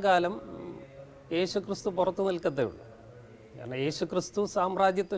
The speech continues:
ശക്തികൾക്കെതിരെ, അദ്ദേഹത്തിൻ്റെ കാലത്ത് റോമാ സാമ്രാജ്യത്തിനെതിരെയുള്ള ഭയങ്കരമായ, ധീരമായ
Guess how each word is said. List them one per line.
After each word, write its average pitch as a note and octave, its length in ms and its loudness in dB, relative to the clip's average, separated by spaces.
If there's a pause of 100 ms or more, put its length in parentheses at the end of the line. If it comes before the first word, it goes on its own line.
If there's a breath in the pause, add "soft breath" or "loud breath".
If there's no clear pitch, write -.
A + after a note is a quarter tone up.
ശക്തികൾക്കെതിരെ, D#3+ 600 0 (120)
അദ്ദേഹത്തിൻ്റെ D#3 520 0
കാലത്ത് E3+ 380 2 (500 soft breath)
റോമാ E3 260 4 (100)
സാമ്രാജ്യത്തിനെതിരെയുള്ള F3+ 1120 2 (140)
ഭയങ്കരമായ, G#3 720 0 (760)
ധീരമായ G3+ 580 6